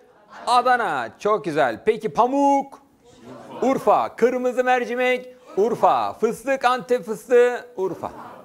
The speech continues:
Artık Urfa ile birlikte özdeşliğini söyleyelim hemen hemen. Ve tütün nerede tütün? Adıyaman. Kayısı nerede?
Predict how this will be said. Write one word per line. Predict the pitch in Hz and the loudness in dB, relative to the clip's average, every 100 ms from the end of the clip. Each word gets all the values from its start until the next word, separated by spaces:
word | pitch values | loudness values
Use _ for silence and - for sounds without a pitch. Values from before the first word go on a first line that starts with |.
| - _ | -20 _
Artık | - 95 107 113 - - _ | -8 -8 -8 -16 -20 -20 _
Urfa | 104 98 - 92 | -8 -6 -2 -2
ile | 90 | -4
birlikte | 85 87 85 | -8 -8 -6
özdeşliğini | 104 87 85 - 90 | -6 -6 -8 -10 -12
söyleyelim | 90 92 85 85 82 | -6 -4 -4 -6 -8
hemen | 80 80 78 | -8 -8 -8
hemen. | 82 92 98 - - - | -8 -10 -10 -16 -20 -8
Ve | 87 123 - | -2 -2 -2
tütün | 233 226 262 | -4 -2 0
nerede | 269 262 247 | 0 2 -2
tütün? | - - 175 113 - _ _ - - - - - | -6 -8 -8 -8 -16 _ _ -20 -18 -14 -14 -2
Adıyaman. | 220 247 262 254 202 170 127 | 0 2 2 0 -2 -6 -6
Kayısı | - 262 254 233 | -2 -2 -2 -2
nerede? | 254 254 233 151 87 | 2 2 2 -2 -4